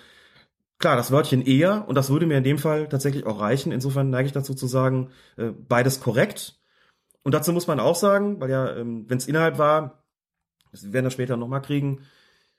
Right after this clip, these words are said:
gibt's ja eine neue Situation durch die Regelreform,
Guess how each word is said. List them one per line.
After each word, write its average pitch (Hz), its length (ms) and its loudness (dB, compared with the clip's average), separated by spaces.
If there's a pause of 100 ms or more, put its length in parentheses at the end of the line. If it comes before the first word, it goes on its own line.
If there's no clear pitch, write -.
(440)
gibt's 143 200 -2
ja 165 80 6
eine 147 100 2
neue 139 180 4
Situation 127 640 0
durch 208 160 0
die 190 60 -2
Regelreform, 170 880 0